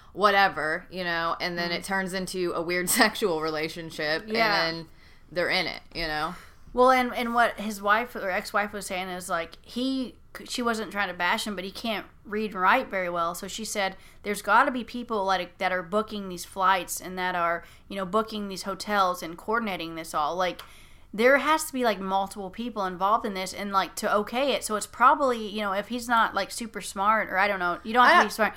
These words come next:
Speaker 1: Yeah, I don't
Speaker 2: Uh,
Speaker 1: think
Speaker 2: uh,
Speaker 1: it's
Speaker 2: they're
Speaker 1: a
Speaker 2: bu-
Speaker 1: matter of smart, 'cause obviously he <laughs> is a musical
Speaker 2: Yeah,
Speaker 1: genius.
Speaker 2: no, yeah, yeah. But I don't know if I would go as far as musical genius. They kept saying that, like, he's got some good music,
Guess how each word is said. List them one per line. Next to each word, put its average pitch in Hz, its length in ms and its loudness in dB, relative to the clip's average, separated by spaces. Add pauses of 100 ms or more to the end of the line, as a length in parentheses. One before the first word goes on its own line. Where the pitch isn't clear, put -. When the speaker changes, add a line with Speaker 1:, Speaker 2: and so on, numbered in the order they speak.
Speaker 1:
Yeah, 277 200 6
I 302 80 10
don't 254 80 10
Speaker 2:
Uh, - 20 6
Speaker 1:
think 349 140 6
Speaker 2:
uh, 277 60 10
Speaker 1:
it's 269 80 10
Speaker 2:
they're 233 120 8
Speaker 1:
a 226 60 6
Speaker 2:
bu- - 60 -4
Speaker 1:
matter 233 300 6
of 185 120 2
smart, 208 320 2
'cause 226 120 0
obviously 254 440 6
he 180 140 -2
<laughs> 208 200 0
is 262 80 -4
a 240 80 0
musical 185 380 -2
Speaker 2:
Yeah, 190 200 12
Speaker 1:
genius. 220 280 6
Speaker 2:
no, 269 40 -2
yeah, 233 300 8
yeah. 180 320 2 (460)
But 220 440 2
I 277 60 12
don't 339 100 12
know 359 40 10
if 349 80 6
I 330 40 10
would 285 120 8
go 254 80 6
as 233 120 2
far 214 180 6
as 190 80 0
musical 190 320 -6
genius. 175 300 -8
They 190 80 -10
kept 240 240 -4
saying 208 220 -4
that, 170 120 -4
like, 180 200 -2
he's 208 180 -8
got 226 200 0
some 202 160 -8
good 185 160 -6
music, 170 420 -10